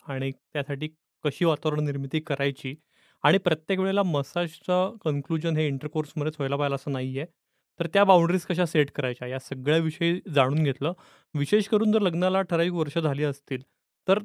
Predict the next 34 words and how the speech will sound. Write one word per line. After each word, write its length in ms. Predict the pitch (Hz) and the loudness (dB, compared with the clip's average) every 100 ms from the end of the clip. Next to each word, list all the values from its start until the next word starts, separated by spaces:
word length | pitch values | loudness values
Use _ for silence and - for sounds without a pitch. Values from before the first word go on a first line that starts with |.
| - _ _ | -6 _ _
नात्यामध्ये 500 | 160 131 151 175 180 185 | -2 -2 2 2 2 2
जर 80 | 185 | 0
तोचतोचपणा 580 | 170 151 - 165 185 175 | -2 -2 -4 -4 -2 -2
असेल, 400 | 165 - 180 180 | -2 -4 -8 -8
तर 80 | 175 | -2
या 180 | 180 208 - _ - | 0 0 -4 _ 0
टचनी, 440 | 180 - 180 190 | 0 0 0 2
वेगळ्या 280 | 160 143 160 | 2 0 -2
प्रकारच्या 540 | 160 160 170 160 - | -2 -4 -4 -4 -8
स्पर्शानी 640 | - 147 139 - 147 139 165 _ _ _ 151 | -6 -4 -4 -4 -4 -4 -6 _ _ _ 2
तोही 220 | 147 190 | 4 4
दूर 220 | 170 175 | 2 2
करून 300 | 185 180 180 | 2 2 2
एक 80 | 175 160 | 0 -2
त्यातही 440 | 147 165 165 190 | -2 0 0 0
वेगळेपणा 480 | 160 139 147 151 156 | 0 2 2 2 0
आणता 300 | 139 127 143 | 0 0 0
येऊ 160 | 131 | -2
शकतो. 460 | 139 131 - 120 - _ _ _ _ _ _ _ - | -2 -6 -8 -14 -14 _ _ _ _ _ _ _ 0
येस, 240 | 170 190 165 | 0 0 2
भेटूया 340 | 151 185 196 | 4 4 2
पुढच्या 300 | 196 156 165 | 4 4 2
एपिसोडमध्ये 520 | 165 160 175 170 180 - | 0 0 0 0 0 -4
अशाच 320 | 139 165 170 | -4 -2 -2
आणखी 240 | 147 147 | -2 0
एखाद्या 220 | 156 165 | 0 0
महत्त्वाच्या, 580 | 151 147 143 156 - 175 - | 0 -2 -2 -4 -2 -4 -4
इंटरेस्टिंग 500 | 147 139 151 - 165 | -6 -6 -8 -2 -2
विषयावर 320 | 147 160 180 | 0 2 2
गप्पा 320 | 151 139 139 | 0 -2 0
मारायला. 320 | 127 127 123 131 _ _ _ _ _ _ | 0 -2 -6 -10 _ _ _ _ _ _
ऐकत 280 | 156 180 208 | 4 4 6
रहा 160 | 208 220 | 8 8
V 200 | 170 | 4